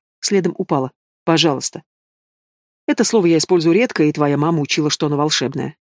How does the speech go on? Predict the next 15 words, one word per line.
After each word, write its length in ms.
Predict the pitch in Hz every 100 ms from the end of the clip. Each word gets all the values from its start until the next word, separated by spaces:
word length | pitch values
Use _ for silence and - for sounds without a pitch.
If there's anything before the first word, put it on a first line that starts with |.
| _ _
«У 80 | 175
моего 280 | 175 185 196
издательства 540 | 170 233 285 262 165
преследуешь, 520 | 156 180 - 302 285 -
что 180 | -
ли?» 160 | 156 147 _ _ _ -
«Блин, 320 | 139 160 143
да, 180 | 147 156
круглосуточно». 800 | - 143 147 160 156 - 135 156 _ _ _ -
«Ну, 200 | 294 440
пошли 280 | 156 - 180
тогда». 300 | 175 156 147 _ _ _ _ _ _ _ _ _
«Мы 100 | 214
разделим 420 | 247 262 214 180 156
счёт». 320 | - 143